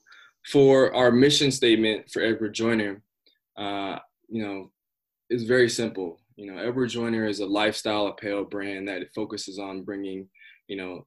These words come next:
minimalistic clothing as well as sustainable designs.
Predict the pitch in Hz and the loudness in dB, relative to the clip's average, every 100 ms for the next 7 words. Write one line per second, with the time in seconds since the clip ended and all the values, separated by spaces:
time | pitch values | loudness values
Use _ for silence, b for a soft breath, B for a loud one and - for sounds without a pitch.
0 | _ 110 113 120 113 113 113 - 113 107 | _ -4 -2 0 2 0 -2 -2 -2 -2
1 | - _ b b - - 104 113 131 151 | -10 _ b b -14 -4 -2 0 -2 -4
2 | - 107 101 104 107 95 104 98 104 - | -8 -8 -8 -4 -4 -4 -6 -8 -10 -12
3 | 104 104 98 95 95 101 101 110 117 - | -10 -10 -10 -10 -12 -12 -10 -10 -10 -14